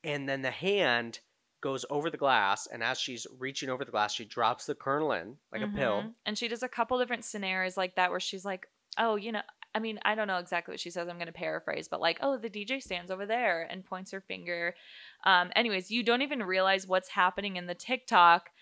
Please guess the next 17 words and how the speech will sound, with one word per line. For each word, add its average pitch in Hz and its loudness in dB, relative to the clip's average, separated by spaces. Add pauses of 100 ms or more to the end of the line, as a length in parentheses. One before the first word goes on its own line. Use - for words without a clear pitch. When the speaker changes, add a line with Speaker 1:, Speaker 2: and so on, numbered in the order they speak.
(380)
Speaker 2:
until 220 4
she 240 -2
gets 208 -2
to 226 -4
the 190 -4
end, 180 4
and 175 -2
then 175 -4
she 190 -4
says 175 -2
something, 180 -8
something 190 -2
to 185 -8
the 175 -2
essence 175 -4
of, 165 0
like, 160 -4